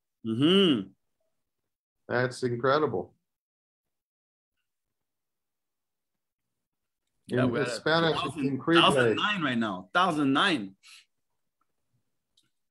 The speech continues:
Speaker 2: Yeah. All right. All right. Can you see my screen, Danny, or no?
Speaker 1: Not yet. No.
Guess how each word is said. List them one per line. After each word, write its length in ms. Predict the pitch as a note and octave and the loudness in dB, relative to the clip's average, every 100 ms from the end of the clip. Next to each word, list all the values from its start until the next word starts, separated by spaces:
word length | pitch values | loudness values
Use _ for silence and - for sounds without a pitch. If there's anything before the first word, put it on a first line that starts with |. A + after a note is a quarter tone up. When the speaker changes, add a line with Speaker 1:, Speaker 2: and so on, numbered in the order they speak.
| - - _ _ _ _ _ _ _ _ _ _ | -6 -6 _ _ _ _ _ _ _ _ _ _
Speaker 2:
Yeah. 200 | A2+ A2+ - _ _ G#2+ | -6 -6 -8 _ _ -10
All 80 | A2 G#2 | -6 -4
right. 320 | A#2+ D3+ B2+ | -2 -2 0
All 180 | A2+ - - _ _ - - - - - _ _ _ _ _ | 0 0 -8 _ _ -20 -20 -20 -20 -20 _ _ _ _ _
right. 160 | D3+ D3 | -4 -2
Can 140 | C#3+ | -2
you 80 | E3 | -2
see 180 | D#3+ F3+ | 0 0
my 140 | D#3+ | 2
screen, 420 | D#3 - E3 E3 D#3+ | 0 -2 -2 0 2
Danny, 300 | D#3+ E3 D#3 | 2 2 0
or 100 | C3+ | 0
no? 340 | B2+ A2+ G#2+ _ _ - | 0 -2 -4 _ _ -2
Speaker 1:
Not 180 | C#3 C#3+ | 2 4
yet. 240 | C#3+ B2 | 4 2
No. 320 | C3 B2 - | 0 -2 -6